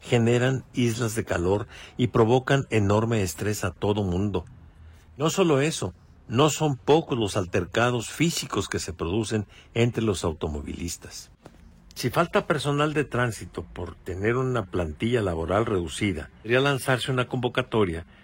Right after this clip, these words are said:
para que se inscriban quienes tengan vocación de servicio, y con los treinta millones de pesos de los estímulos para comprar un carro más nuevo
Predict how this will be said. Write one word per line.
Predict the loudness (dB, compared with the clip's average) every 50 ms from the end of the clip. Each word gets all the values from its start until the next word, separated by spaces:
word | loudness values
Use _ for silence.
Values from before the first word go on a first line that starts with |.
| -20 -20 _ 0
para | 2 2 2 2
que | 0 -2 -2
se | -2 0 -2
inscriban | -2 -2 -4 -4 -2 0 2 2 2 0
quienes | 0 -2 -2 -2 -2 -4 -4 -4
tengan | -4 -4 -2 -2 -2 -2 -2
vocación | -4 -4 -4 -6 -6 -4 -4 -4 -4
de | -4 -6
servicio, | -6 -6 -8 -4 -4 -4 -4 -4 -4 -6 -8 -10 -12 -16 -20 -20 -20 -20 -8 -2
y | -2 0
con | 2 4 4 4
los | 4 2 2 2
treinta | 2 2 2 2 2 2
millones | 4 4 4 4 4 4 4 2 0
de | -2 -4
pesos | -2 0 -2 0 0 -2 -2 -2 -2
de | -2
los | -4 -6 -6 -8
estímulos | -8 -8 -6 -2 0 0 0 0 0 -2 -4
para | -6 -6 -8 -8
comprar | -8 -8 -6 -4 -2 0 0
un | -2 -2
carro | -2 0 0 2 2 0 0
más | 0 0 0 0
nuevo | 0 0 0 0 0 -2 -4 -8